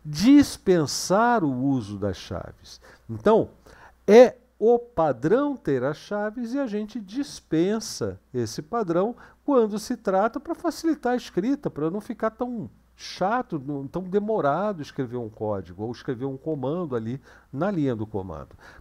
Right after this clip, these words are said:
Então é dispensável nesses casos. Mas, obviamente, aqui eu preciso ser completo e não proteger, né? Eu preciso ser completo pra justamente,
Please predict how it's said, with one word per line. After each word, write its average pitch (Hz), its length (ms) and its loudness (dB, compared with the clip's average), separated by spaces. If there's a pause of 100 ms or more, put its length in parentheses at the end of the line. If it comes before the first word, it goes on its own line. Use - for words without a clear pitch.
Então 214 180 4
é 226 60 4
dispensável 175 1200 2
nesses 101 340 -8
casos. 85 460 -12 (400)
Mas, 180 800 4 (440)
obviamente, 180 1040 4
aqui 233 280 0
eu 254 100 4
preciso 190 720 0
ser 123 420 -2 (140)
completo 180 1080 4
e 175 140 2
não 190 420 2
proteger, 117 720 -4
né? 202 200 -2 (280)
Eu 311 120 0
preciso 135 480 -2
ser 135 140 -2
completo 254 520 -2
pra 330 240 -2
justamente, 220 680 -4